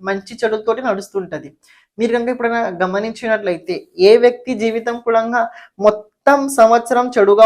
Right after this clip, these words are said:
ఉండదు, మొత్తం సంవత్సరం బై-, అంటే బాగా కూడా ఉండదు. ఎందుకంటే లైఫ్ కాబట్టి గ్రాఫ్ ఎలా ఉంటదంటే పైకి వెళ్తుంటది, కిందికి వస్తుంటది, పైకి వెళ్తుంటే కిందికి వస్తుంటది. ఆ రకంగా గ్రాఫ్ అయితే ప్రతి ఒక్కరిది ఉంటుంటది. ఇక పాయింట్ కనుక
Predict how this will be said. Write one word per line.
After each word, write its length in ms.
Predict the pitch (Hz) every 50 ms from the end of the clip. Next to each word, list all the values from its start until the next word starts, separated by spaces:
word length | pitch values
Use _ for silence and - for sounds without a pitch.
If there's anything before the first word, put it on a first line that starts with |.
| 220
ఉండదు, 260 | 214 214 220 220 220 233 247 226 220
మొత్తం 320 | 220 220 - - - 269 269 262 -
సంవత్సరం 400 | 220 208 208 208 208 214 214 214 214 _ _ _ 165
బై-, 160 | - 185 185 185 180 175
అంటే 160 | 175 190 196 - 175 170
బాగా 220 | 165 165 - 170 190 -
కూడా 120 | 208 202 214 254 226 180
ఉండదు. 300 | 160 156 156 151 139 139 139 _ _ - - - _ -
ఎందుకంటే 300 | 240 269 269 285 269 285 240 196 196
లైఫ్ 220 | 202 233 277 269 -
కాబట్టి 400 | 277 254 240 240 240 240 - 294 294 - - 175 - - -
గ్రాఫ్ 260 | 196 208 233 262 262 247
ఎలా 120 | 240 247 254
ఉంటదంటే 360 | 262 254 247 247 240 240 240 320 320 - - _ _ _ -
పైకి 200 | 240 247 247 - 285
వెళ్తుంటది, 460 | 269 262 269 269 269 262 285 285 302 294 -
కిందికి 240 | 262 240 233 240 208
వస్తుంటది, 340 | 196 185 - - 190 185 185 -
పైకి 180 | 220 233 247 247 247
వెళ్తుంటే 340 | 240 233 - 247 247 269 302 294
కిందికి 260 | 277 226 214 214 208 185
వస్తుంటది. 280 | 175 - - 170 - - 190
ఆ 20 | 208 202
రకంగా 220 | 202 208 220 240 247 208 180
గ్రాఫ్ 220 | 175 170 170 - 190
అయితే 160 | 196 190 - - _ _ - 190
ప్రతి 200 | 185 185 190 190
ఒక్కరిది 300 | 185 185 190 190 196 - 226 185
ఉంటుంటది. 480 | 165 160 160 156 147 143 - 139 135 131 - _ _ _ _ _ _ _ _ -
ఇక 140 | - 311 311 311 262
పాయింట్ 200 | 254 262 285 285 302
కనుక 220 | 302 294 294 294